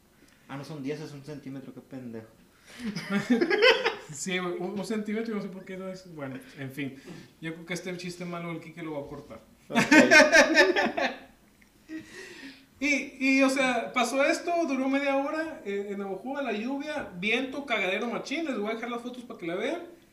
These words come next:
Speaker 2: Y después de eso, pum, otra vez el sol arriba, como si nada hubiera pasado, güey. En treinta minutos pasó un cagadero, güey. O sea, tejabanes volando, algunos, algunos negocios del centro se le quebraron las ventanas. Fue un cagadero de media hora, güey. Y, y,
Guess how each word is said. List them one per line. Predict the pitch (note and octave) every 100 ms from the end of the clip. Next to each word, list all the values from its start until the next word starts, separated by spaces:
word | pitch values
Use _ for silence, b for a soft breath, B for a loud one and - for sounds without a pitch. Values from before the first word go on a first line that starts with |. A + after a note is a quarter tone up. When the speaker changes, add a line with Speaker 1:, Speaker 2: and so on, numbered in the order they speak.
| B B B - _ _ _ -
Speaker 2:
Y | B3 C#4+ D#4+ D#4 - -
después | A3+ B3 C4+
de | C#4+
eso, | E4+ D#4+ -
pum, | - B3+ A3+
otra | G#3+ B3 B3+
vez | C4
el | B3+
sol | C4 C4
arriba, | C4 D#4+ D#4
como | B3+ A#3 G#3+
si | G3+
nada | G3+ B3 C4+
hubiera | C4 C4 C4
pasado, | G3+ F#3+ E3+ E3
güey. | E3+
En | G#3 -
treinta | B3+ C4 D4
minutos | C4 C#4+ D4 C#4
pasó | - G#3+ B3 A#3
un | A#3+ C4 -
cagadero, | D4 B3+ G#3+ F#3 F3+
güey. | E3 D#3 B B B -
O |
sea, | F#3 G#3 G3+ -
tejabanes | G3+ G3+ G3 A3 A#3+
volando, | G3 G3+ A#3 A#3+ B3+ B3 -
algunos, | F3+ F#3 F#3 G#3+ A#3+ -
algunos | F3+ F3 G#3+
negocios | G3+ E3+ F3+ A#3
del | F3+
centro | - C4+ C4
se | A#3 G3+
le | F#3+
quebraron | E3+ D#3 G3+
las | G3+ E3+
ventanas. | D3 C#3 F3 G#3 A#3 A#3
Fue | F#4+
un | F4 F4
cagadero | E4+ C#4 A3+ A#3 B3
de |
media | A#3 A#3+ A3
hora, | F3 E3
güey. | D3 C3+ - - _ _ _ _ - - _
Y, | F3
y, | E3 F#3 E3